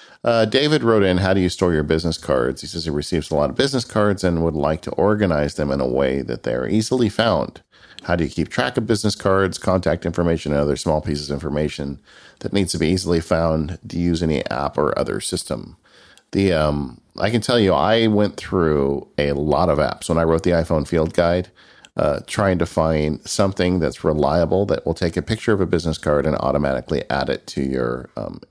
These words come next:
to your contact list. Um, there's a couple apps out there that do it based on having humans look at the picture and type it in for you. But I was not comfortable with that because I just felt like, I don't know who's looking at this. And when somebody gives me their business card,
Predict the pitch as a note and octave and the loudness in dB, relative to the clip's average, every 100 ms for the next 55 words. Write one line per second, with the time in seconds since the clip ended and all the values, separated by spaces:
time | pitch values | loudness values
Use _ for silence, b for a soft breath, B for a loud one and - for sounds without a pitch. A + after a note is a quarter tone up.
0 | _ F#2+ - D2+ G#1+ A1 - C#2 B1+ - | _ -16 -6 -4 -4 -6 -6 -6 -4 -8
1 | - - - - B B B B B - | -10 -12 -12 -18 B B B B B -2
2 | D#2+ C#2+ C#2 - G2 F2+ F2 D#2 - B2+ | 0 0 -4 -4 0 0 0 -4 -4 -2
3 | - C3 A2+ - F#2+ F#2 F#2 F2 D#2 - | 0 2 0 2 2 4 2 0 -2 0
4 | E2 D#2 - - E2+ - D#2+ D#2 F2+ E2+ | 0 0 -2 -2 -2 0 0 0 0 0
5 | D2+ F#2 G2+ G2 G#2+ G#2 - E2+ F#2 F#2+ | 0 2 2 2 0 -2 -4 -4 -2 -4
6 | - G2 - G2 F#2 F2 E2 E2 E2 D2 | -2 -4 0 0 0 0 0 0 -2 -2
7 | D#2 E2+ F2+ G2+ G#2+ - B B B B | 0 0 2 -2 -4 -12 B B B B
8 | - F#2+ F2+ F2+ E2 F2+ - A#2 A2+ A2+ | 0 2 4 2 2 0 0 -2 -2 0
9 | G#2 F#2+ F#2 F2 D#2 - D2 D2 C2 B1 | 2 0 2 2 2 0 -4 -4 -6 -8
10 | - - - A#1 - - C#2+ F2 D#2 E2 | -8 -8 -6 -8 -10 -10 -2 0 2 0
11 | D2+ F2 D2+ F2 A2 A2+ G2 G2 G2 F2 | 0 0 0 0 0 2 0 2 0 2
12 | - E2 D#2 F#2 F2 D#2 D2 F2 D2+ - | 0 0 0 0 0 -2 -2 -2 -2 -2
13 | D2+ D2+ - C#2 B1 | -4 -4 -4 -4 -4